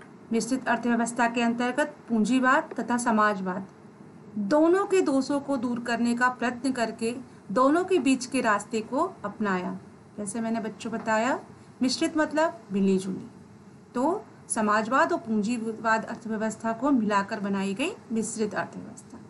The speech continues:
वास्तव में मिश्रित अर्थव्यवस्था एक ऐसी प्रणाली है जिसमें निजी, सार्वजनिक क्षेत्र सह अस्तित्व होता है। दोनों के कार्य करने के क्षेत्र निर्धारित करने, किए जाते हैं।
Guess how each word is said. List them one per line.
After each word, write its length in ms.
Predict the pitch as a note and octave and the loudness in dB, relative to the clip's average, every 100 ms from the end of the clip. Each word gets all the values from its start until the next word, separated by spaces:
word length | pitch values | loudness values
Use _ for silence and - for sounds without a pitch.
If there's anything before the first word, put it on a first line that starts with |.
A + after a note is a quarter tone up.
| - - - - - | -20 -20 -20 -18 2
वास्तव 380 | C4+ D#4 - G#4+ | 6 6 6 4
में 180 | G#4+ F4 | 4 4
मिश्रित 440 | C4+ - G4 G#4 | 4 2 0 0
अर्थव्यवस्था 720 | - B3+ C#4+ B3+ C4+ C4+ D4 | 2 2 0 0 0 2 2
एक 200 | D4 D4 | 2 0
ऐसी 320 | A#3 A3+ - G#4 | -6 -4 0 2
प्रणाली 520 | F4+ C4 A3 G#3+ A3 | 4 4 4 2 0
है 240 | G#3+ C4 - - - - | -2 -4 -12 -20 -20 -8
जिसमें 260 | D4+ D4+ D#4+ | -6 2 4
निजी, 540 | A#3 A#3 G3 C4 E4 F#4+ - | 4 2 2 2 2 -2 -10
सार्वजनिक 640 | - B3 A3 G#3+ A3+ C4+ C4+ | -2 4 4 4 2 0 0
क्षेत्र 480 | - B3 B3 E4+ G4 - - - - - | -2 -2 -2 -4 -6 -8 -20 -20 -20 -12
सह 180 | - F#4 | 2 4
अस्तित्व 600 | F#4+ C#4+ - D4 - D4+ | 6 2 -2 -4 -4 -2
होता 400 | F#4 A3+ F#3+ G3 | -2 -2 -2 0
है। 240 | F#3+ F#3+ - - - - - G#3+ | -2 -2 -12 -20 -20 -20 -14 -4
दोनों 340 | A#3+ A#3+ A#3+ | 0 4 2
के 100 | B3 | 0
कार्य 340 | B3 A3 G#3+ A#3 | 2 2 2 2
करने 360 | A3+ A3 A3+ | 0 0 0
के 160 | A3 B3 | -4 -6
क्षेत्र 500 | A#3+ B3+ B3+ F4+ B4 - - - - | -2 -4 -2 -2 -2 -6 -20 -12 -2
निर्धारित 540 | A3 A3 B3 B3 F#4 - | 0 2 4 4 2 2
करने, 260 | B3 A#3+ | 0 0
किए 300 | A#3+ A#3 A#3 | -4 0 2
जाते 340 | A3+ A3 A3 B3 | 4 2 0 -2
हैं। 360 | B3 C4 - | -2 -6 -8